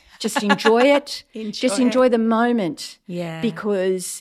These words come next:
Speaker 1: if you haven't had the four thirty referral, as our social worker that we're about to listen to has, you've never lived.
Speaker 2: Well, you've never really practiced in a high,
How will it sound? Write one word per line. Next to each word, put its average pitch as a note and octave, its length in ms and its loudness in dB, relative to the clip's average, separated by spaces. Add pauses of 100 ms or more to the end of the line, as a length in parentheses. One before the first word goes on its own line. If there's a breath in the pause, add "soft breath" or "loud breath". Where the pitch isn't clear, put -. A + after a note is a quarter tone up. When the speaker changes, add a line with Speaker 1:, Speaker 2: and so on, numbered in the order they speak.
Speaker 1:
if F#3+ 220 -6
you C#4 160 2
haven't F4 240 2
had D#4 220 0
the G#3+ 100 2
four B3+ 260 2
thirty A#3 460 2
referral, G3+ 760 -2 (600)
as D#3+ 400 -4
our D#3+ 200 -2
social F#3 460 -4
worker E3+ 240 -4
that - 140 -8
we're D#3+ 120 -2
about D#3+ 240 -2
to - 120 -14
listen F#3 240 -8
to E3+ 140 -12
has, D3+ 480 -10 (240)
you've E3+ 160 -12
never E3 180 -10
lived. G3 460 -8 (280 soft breath)
Speaker 2:
Well, G#3+ 120 4
you've G#3+ 220 0
never A#3 280 -2
really G#3 340 -4
practiced - 720 -10
in F3 100 -10
a E3+ 100 -8
high, F#3 540 4